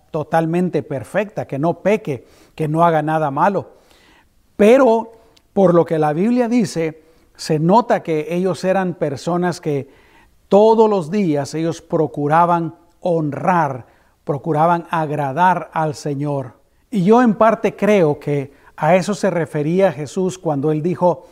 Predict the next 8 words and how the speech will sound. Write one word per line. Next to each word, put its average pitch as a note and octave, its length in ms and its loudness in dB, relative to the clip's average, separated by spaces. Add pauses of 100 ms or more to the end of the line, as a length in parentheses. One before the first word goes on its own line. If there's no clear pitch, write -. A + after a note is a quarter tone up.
(360)
que D#3 280 -2
fuéramos G3 420 2
nosotros E3 480 -4
perfectos F3+ 920 -4
como C#3+ 260 -4
nuestro C#3 400 -6
Padre E3+ 400 0
Celestial. B2 720 -8